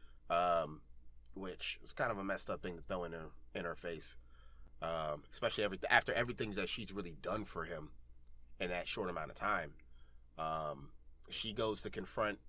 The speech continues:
uh, Professor Pope, excuse me, Professor Milgram, and pulls her card. Like, "All right,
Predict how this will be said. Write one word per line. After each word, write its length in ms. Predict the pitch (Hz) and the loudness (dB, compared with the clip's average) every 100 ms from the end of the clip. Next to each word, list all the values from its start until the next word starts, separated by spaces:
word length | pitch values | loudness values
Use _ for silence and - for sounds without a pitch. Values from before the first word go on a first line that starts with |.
| - - - - - | -16 -14 -16 -16 -6
uh, 220 | 82 85 80 | 0 0 0
Professor 360 | 95 - 104 107 | -6 -2 -2 -2
Pope, 260 | 101 107 95 | -2 -2 -2
excuse 260 | - 110 | -4 -4
me, 100 | 90 90 | -4 -8
Professor 400 | - 113 - 92 | -2 0 0 -2
Milgram, 520 | 92 113 90 76 80 - - - - - - - - - - | 0 0 0 -4 -6 -12 -16 -16 -14 -12 -12 -12 -14 -2 6
and 300 | 110 117 107 | 6 6 4
pulls 240 | 170 165 | 4 4
her 100 | 175 | 4
card. 380 | 180 214 160 - - - - - | 12 12 12 10 -6 -16 -18 -8
Like, 180 | 107 104 | 4 8
"All 60 | 139 | 12
right, 260 | 170 135 | 12 12